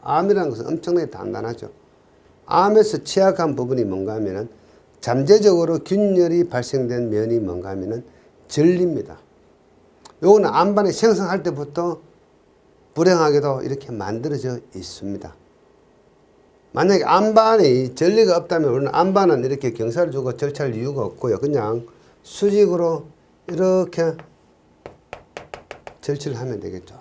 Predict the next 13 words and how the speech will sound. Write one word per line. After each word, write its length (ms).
암석의 520
강도는 360
엄청나게 560
크죠. 380
콘크리트 680
강도보다 600
큽니다. 340
우리가 200
콘크리트 420
강도 340
뭐 240
이십일 400
메가파스칼, 720